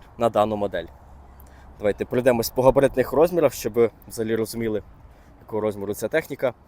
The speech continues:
Від початку до кінця заднього колеса двісті вісімдесят сантиметрів. Колію я також перед відео заміряв. В даному положенні сто дванадцять сантиметрів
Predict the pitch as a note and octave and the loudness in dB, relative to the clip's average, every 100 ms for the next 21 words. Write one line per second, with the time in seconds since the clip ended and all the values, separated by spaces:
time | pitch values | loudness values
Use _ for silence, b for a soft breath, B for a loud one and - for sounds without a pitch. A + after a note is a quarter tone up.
0 | b b - A2 C#3+ - D#3+ F3 C#3+ - | b b -8 -4 0 2 6 6 6 4
1 | A2 - _ _ _ _ A#2 C#3 D3 C3+ | -8 -8 _ _ _ _ -2 0 0 4
2 | D3 B2 C3+ C3 C3 F#3+ G#3+ F#3 F#3 D#3+ | 4 6 2 2 0 2 2 2 0 -2
3 | - b b - A#2+ D#3 G3 - E3+ C#3+ | -8 b b -10 0 2 2 0 -2 -2
4 | C3 A#2+ - D3 - C#3 C3 A2+ F2+ - | -2 -2 2 2 2 -2 -2 -4 -6 -12
5 | - - b b b - F3 F3+ F3+ C#3+ | -20 -20 b b b 0 4 4 4 2
6 | A#2+ B2+ A#2 A2+ G#2+ - - - G#2+ G#2+ | 4 2 2 0 -2 -4 -16 -6 -6 -4
7 | G#2+ A2 A2+ F#3 B3 G3+ b - A#2 C#3+ | -4 -2 -2 0 0 -2 b -18 2 2
8 | A#2 A2+ - A#2 - F#2+ - - D3+ A#2 | 4 0 0 -2 -2 -8 -2 4 4 4
9 | G#2+ F#2 - A#2 D3 C#3+ E3+ F#3 G3 G#3 | 2 -2 -6 -6 -4 -2 0 0 0 -6